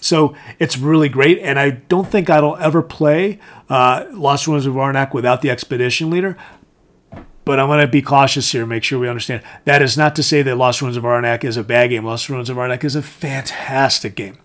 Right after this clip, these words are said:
And this is just rounds it out. It's like getting that hot fudge sundae where this is fantastic. Oh, a little bit of pineapple chunks on it. It's even better. It doesn't take away the fact that the sundae was already tremendous.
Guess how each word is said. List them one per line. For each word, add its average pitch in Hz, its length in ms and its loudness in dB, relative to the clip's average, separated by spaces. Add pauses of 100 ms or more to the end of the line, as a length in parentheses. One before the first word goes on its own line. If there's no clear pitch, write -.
(520)
And 139 180 2
this 165 220 2
is 131 80 -2
just 123 200 -4
rounds 127 320 0
it 131 80 -2
out. 127 160 4
It's 117 140 -4
like 175 140 0
getting 180 220 2
that 139 160 2
hot 147 220 0
fudge 147 160 -2
sundae 156 340 -2 (680)
where 131 440 2 (360)
this 214 220 6
is 208 160 2
fantastic. 175 800 4 (100)
Oh, 247 220 2
a 143 80 2
little 160 220 2
bit 190 120 2
of - 140 -4
pineapple 190 460 0
chunks 143 320 -4
on 131 120 -4
it. 117 160 -8
It's 190 320 -4
even 156 300 -2
better. 151 480 -2
It 139 60 -8
doesn't 160 260 2
take 165 220 2
away 160 180 6
the 143 80 2
fact 147 240 2
that 147 80 -2
the 135 100 -2
sundae 147 260 0
was 135 140 -2
already 131 360 0
tremendous. 120 880 -4